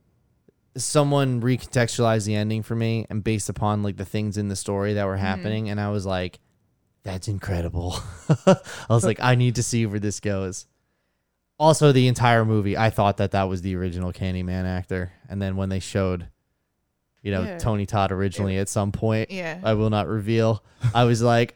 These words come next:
Speaker 1: "Oh, I'm in, I'm a moron." Okay. <laughs>
Speaker 2: Yeah. So, well, that's, like, sometimes Candyman, like, the concept,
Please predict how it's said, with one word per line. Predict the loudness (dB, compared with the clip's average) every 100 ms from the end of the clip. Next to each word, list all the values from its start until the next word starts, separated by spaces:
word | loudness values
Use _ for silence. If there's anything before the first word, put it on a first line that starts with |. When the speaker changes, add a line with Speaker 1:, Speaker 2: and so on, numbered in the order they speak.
| 4
Speaker 1:
"Oh, | 8 10 10 10
I'm | 8 6
in, | 4 2
I'm | 4 6 6
a |
moron." | 8 8 10 8 4 0 0
Okay. | 2 6 6 6 4 0 -6 0 2 6
<laughs> | 6 4 _
Speaker 2:
Yeah. | -8 -4 -4 -8 -16 _ _ _ _ _
So, | -10 -10
well, | -8 -8
that's, | -4 -4 -4 -6
like, | -6 -6 -12 _ -16
sometimes | -8 -8 -8 -8 -6 -6 -8 -8 -12 _ _ _ _ -10
Candyman, | -6 -4 -4 -2 -4 -6 -8 -8
like, | -8
the | -8
concept, | -4 -4 -4 -4 -4 -6